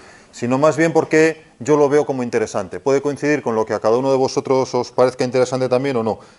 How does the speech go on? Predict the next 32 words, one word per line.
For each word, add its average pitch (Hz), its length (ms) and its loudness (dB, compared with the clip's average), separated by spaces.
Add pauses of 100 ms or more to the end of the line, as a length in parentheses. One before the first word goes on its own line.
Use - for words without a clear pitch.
y 120 80 0
al 117 120 4
final, 135 340 0
pues 123 140 -8
si 120 100 -2
hay 120 120 0
un 123 120 -4
ratito, 131 320 0
pues 113 160 -8
podemos 113 400 -2
hablar 104 240 0
un 98 80 -8
poco 92 200 -6
de 80 100 -12
ello. 80 180 -18 (480)
Eh, 139 180 2
la 139 140 2
primera 180 340 2
transparencia 185 720 4
es 156 160 0
casi 160 240 -4
la 151 80 4
obligatoria, 131 560 0
no 139 140 -2
vaya 139 160 2
a 127 60 -2
ser 131 160 -8
que 139 80 -2
alguien 131 180 -4
todavía 123 220 -2
esté 123 160 -6
despistado 123 580 -2